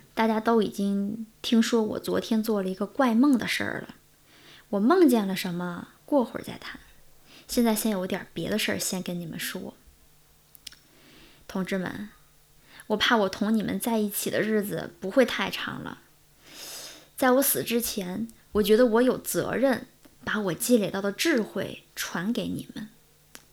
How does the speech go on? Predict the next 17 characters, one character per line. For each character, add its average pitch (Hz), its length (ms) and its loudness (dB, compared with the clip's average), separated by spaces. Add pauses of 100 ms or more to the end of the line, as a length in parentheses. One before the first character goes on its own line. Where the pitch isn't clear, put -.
(640)
我 185 100 2
的 - 80 0
寿 233 260 2
命 196 480 -4 (200)
可 - 160 -2
以 214 100 2
说 214 260 0
够 220 320 2
长 - 380 -6
的 175 100 -8
了。” 160 200 -12 (1300)
大 226 80 -6
家 226 100 -2
还 202 140 -2
记 202 160 -8
得 185 140 -4
他 185 360 -8